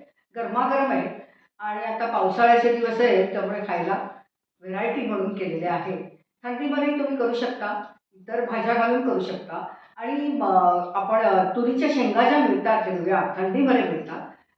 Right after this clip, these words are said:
त्याचे तुरीचे दाणे असेच मटार म्हणून, मटारच्या शिवाय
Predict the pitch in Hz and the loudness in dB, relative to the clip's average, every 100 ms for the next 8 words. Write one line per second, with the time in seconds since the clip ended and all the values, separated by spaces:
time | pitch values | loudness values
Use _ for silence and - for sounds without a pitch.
0 | - 208 233 262 254 247 269 277 220 185 | -12 -8 -6 -4 -4 -4 -2 2 4 4
1 | 254 190 185 - - - 240 - 330 330 | 4 2 0 -4 -14 -16 -14 -10 -6 -4
2 | 269 247 247 247 240 247 240 214 202 214 | -2 4 6 6 4 0 -2 -4 -6 0
3 | 226 226 220 220 226 226 226 214 214 - | 4 4 4 6 6 4 0 4 4 4
4 | - | 2